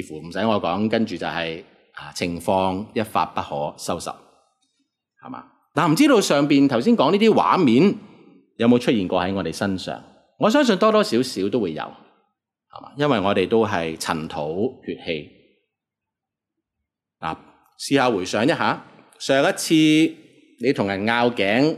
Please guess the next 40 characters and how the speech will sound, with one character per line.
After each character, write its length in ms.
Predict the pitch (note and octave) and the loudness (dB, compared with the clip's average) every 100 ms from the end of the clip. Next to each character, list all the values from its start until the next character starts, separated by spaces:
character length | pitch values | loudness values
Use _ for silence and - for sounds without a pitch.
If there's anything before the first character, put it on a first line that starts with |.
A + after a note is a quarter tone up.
| - | -8
同 120 | F#2 | -10
人 180 | F#2+ G#2 | -8 -4
爭 300 | F3+ F3+ F#3 | -2 0 0
執， 240 | F#3 - | 0 -2
甚 220 | - B2+ | -2 -2
至 140 | C3 C#3+ | 2 0
乎 120 | G#2+ | 0
引 140 | F#2+ A#2 | 0 2
起 120 | B2+ | 0
衝 260 | C3 D#3+ D#3 | 0 0 2
突， 60 | G#2+ - - - _ | 0 -2 -18 -20 _
係 100 | G#2+ | -2
咩 140 | A2 C3+ | 0 0
時 180 | - E2 | 0 -6
候？ 200 | E2+ C3+ - - - _ _ _ _ _ _ _ _ _ _ _ _ _ _ _ | -4 -4 -6 -20 -20 _ _ _ _ _ _ _ _ _ _ _ _ _ _ _
記 100 | G#2 | -2
唔 60 | |
記 60 | G2+ | 2
得 80 | G#2+ | 2
啊？ 200 | G2+ - - - _ _ _ _ | 0 -4 -20 -20 _ _ _ _
喺 100 | G#2+ | 2
咩 140 | C3 | 2
地 160 | B2 G#2+ | 4 2
方？ 360 | D#3 F#3 G3 - - _ _ _ _ _ _ _ _ _ _ _ | 4 2 -2 -12 -20 _ _ _ _ _ _ _ _ _ _ _
喺 80 | A#2+ | 0
教 220 | C3 B2+ | 4 6
會？ 260 | B2 B2 B2+ - - - - _ _ _ - | 6 4 0 -16 -20 -20 -20 _ _ _ -4
仲 120 | A2+ | 2
要 140 | B2+ | 2
係 40 | A#2 | 2
侍 180 | A#2 A2 | 0 2
奉 160 | A2+ | 4
緊 80 | A#2 | 4
嘅 140 | D3 | 2
時 120 | G#2+ G2 | 2 2
候？ 160 | D3+ A3+ - - _ _ _ _ _ _ _ _ _ _ _ _ _ | 0 -2 -12 -20 _ _ _ _ _ _ _ _ _ _ _ _ _
喺 240 | G2+ B2 D#3 - | -2 0 0 0
辦 180 | G#2+ A2+ | 0 2
公 140 | |
室？ 80 | E3+ | 2